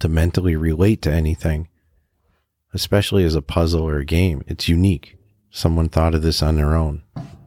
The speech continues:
Said, "This is what, you know, this is what <laughs> I envision. This is what I wanna make. And this is the challenge I laid it."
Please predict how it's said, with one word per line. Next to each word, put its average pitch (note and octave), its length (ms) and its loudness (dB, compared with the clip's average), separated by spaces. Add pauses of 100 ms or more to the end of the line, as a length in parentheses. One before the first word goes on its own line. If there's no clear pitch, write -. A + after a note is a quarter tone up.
(460)
Said, - 240 -8
"This D#2+ 200 0
is C#2+ 160 -2
what, C#2+ 280 -2
you D#2+ 140 -2
know, C#2+ 220 -2 (1500)
this - 140 -8
is E2+ 140 0
what F#2+ 200 2
<laughs> - 0 -
I A2 80 4
envision. G2+ 480 0
This E2 160 0
is F2+ 120 2
what F2 120 2
I F2 60 4
wanna E2+ 180 2
make. F#2+ 380 0
And E2 100 -4
this D#2+ 140 -4
is D#2+ 140 -2
the D#2 80 -2
challenge E2+ 480 2
I D#2+ 100 2
laid F2 220 2
it." F2+ 100 -2